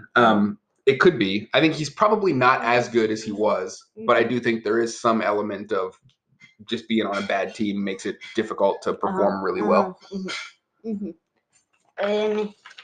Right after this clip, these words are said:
Speaker 2: and what did you think about the teams? What did you think about the Packers, the Seahawks, the Steelers, and the Titans?
Speaker 1: Yeah, I was looking at, while you were talking about that, I was looking at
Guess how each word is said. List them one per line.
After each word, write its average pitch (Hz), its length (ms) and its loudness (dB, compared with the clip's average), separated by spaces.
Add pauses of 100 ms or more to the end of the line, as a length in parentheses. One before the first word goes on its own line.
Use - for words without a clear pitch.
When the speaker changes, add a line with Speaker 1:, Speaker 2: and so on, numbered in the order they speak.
(480)
Speaker 2:
and 226 220 2
what 240 140 8
did 226 200 0
you 226 300 2
think 208 320 -2
about 196 340 0
the 196 260 -2
teams? 214 760 0 (540)
What 220 100 2
did 233 180 2
you 240 120 6
think 233 220 4
about 214 260 6
the 214 160 2
Packers, 208 680 4
the 202 100 -6
Seahawks, 196 680 0
the 185 100 -4
Steelers, 202 680 -2
and 185 140 0
the 175 100 -4
Titans? 165 840 -4
Speaker 1:
Yeah, 131 200 8
I 135 180 6
was 151 220 4
looking 147 260 4
at, 131 260 4
while 123 180 8
you 135 120 6
were 120 120 10
talking 131 320 4
about 104 260 2
that, 107 320 0
I 110 80 6
was 113 220 4
looking 120 280 0
at 107 220 -4